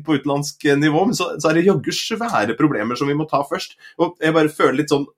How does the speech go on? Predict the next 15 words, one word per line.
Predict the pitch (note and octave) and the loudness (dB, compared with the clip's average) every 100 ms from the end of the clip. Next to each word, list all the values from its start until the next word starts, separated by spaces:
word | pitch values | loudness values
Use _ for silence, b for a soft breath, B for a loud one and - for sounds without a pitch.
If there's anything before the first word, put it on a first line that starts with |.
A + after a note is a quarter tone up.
| - | -6
litt | D3 | -4
sånn | D#3 E3 | -2 -2
omsorg | A#2 - G2+ | -2 -2 -4
for | - A#2 | -4 -4
dere | C3 C#3 - | -2 -2 -2
i | C3+ | -2
at | B2 | -2
dere | - B2 B2+ | -4 -8 -6
setter | - B2 - A#2+ | -4 -6 -4 -6
ambisjonen | A#2 - G#2 A2 | -4 -6 -8 -4
jækla | C#3 G#2 - A#2+ | -2 -2 -2 -2
høyt | A#2+ D#3 - - A#2 | 0 0 -4 -16 -10
<laughs> | C#3+ A#2+ | -8 -2
på | C#3 A#2 | -2 0
objektiviteten, | A#2 G#2+ A#2+ C3 A2 G2+ E3 A#3+ | -4 -4 -4 -4 -4 -4 -4 -8